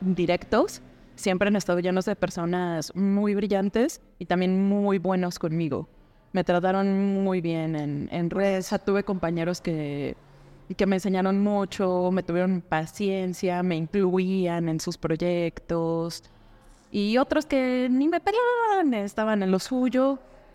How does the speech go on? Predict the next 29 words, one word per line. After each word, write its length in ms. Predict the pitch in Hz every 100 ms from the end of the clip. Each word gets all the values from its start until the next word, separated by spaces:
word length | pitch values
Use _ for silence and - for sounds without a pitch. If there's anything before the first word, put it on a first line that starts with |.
| - 196 -
Pero, 1040 | 202 190 180 175 175 175 175 175 170 160 - _ -
por 140 | 202
ejemplo, 240 | 190 202 220
hace 140 | 220
rato 200 | 208 208
que 80 | 202
decías 400 | 180 190 170 170
de 200 | 175 165
dificultades 760 | 170 170 - 170 175 175 170 -
por, 400 | - 156 147 147
eh, 400 | 147 147 147 147 - _ _
ser 220 | - 160
mujer 680 | 170 165 - 156 151 147 143
en, 640 | 135 143 151 147 - - - _ _ _ _
en 200 | 160 160
mi 80 | 147
carrera 500 | 147 170 170 165 160
y 60 |
demás. 500 | 156 156 180 262 - - - - - _ _ _ _ _ _ 240 - - - -
He 120 | 311
llegado 320 | 381 381 370
a 60 | 403
tener 320 | 330 330 330
algunos 560 | 330 302 311 302 285 -
contratiempos 640 | 202 190 170 220 208 233
menores, 480 | 175 170 180 202 175
sobre 340 | - 165 151
todo 300 | 190 190 175
con, 400 | 156 151 151 151